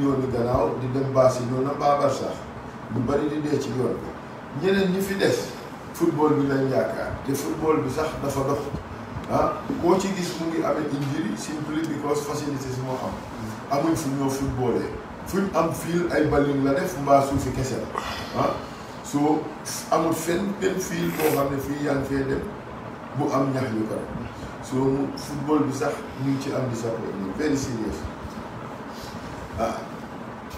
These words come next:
fay yi demeewul noonu. Ñi ñi yëpp gis nañ ne, ah, ñi amee kër yi sax,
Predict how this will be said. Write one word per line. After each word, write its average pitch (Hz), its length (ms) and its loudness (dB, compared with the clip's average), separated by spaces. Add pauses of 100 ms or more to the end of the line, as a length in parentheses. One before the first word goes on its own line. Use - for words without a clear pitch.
fay 185 160 6 (160)
yi 214 80 2 (800)
demeewul 156 560 4
noonu. 104 240 0 (380)
Ñi 139 60 2 (120)
ñi 147 140 -2
yëpp 170 220 0
gis - 240 -4
nañ 143 200 2
ne, 135 80 2 (480)
ah, - 240 4
ñi 165 320 0
amee 156 320 2
kër 135 160 4
yi 123 100 2
sax, 151 220 0